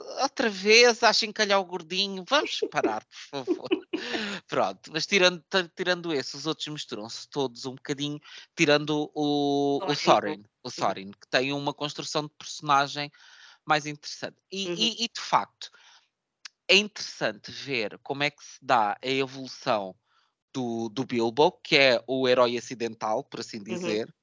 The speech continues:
Speaker 2: Sim.
Speaker 1: e o herói relutante, e o
Speaker 2: Uhum.
Speaker 1: Thorin, que teria mais componentes de herói, mas que no fundo é o herói em desgraça.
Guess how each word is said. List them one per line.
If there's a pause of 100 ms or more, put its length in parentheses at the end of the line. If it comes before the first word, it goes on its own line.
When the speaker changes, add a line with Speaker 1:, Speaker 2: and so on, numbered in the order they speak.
(220)
Speaker 2:
Sim.
Speaker 1:
e
o
herói
relutante, (240)
e
o
Speaker 2:
Uhum.
Speaker 1:
Thorin, (540)
que
teria
mais
componentes
de
herói, (600)
mas
que
no
fundo
é
o
herói (140)
em
desgraça.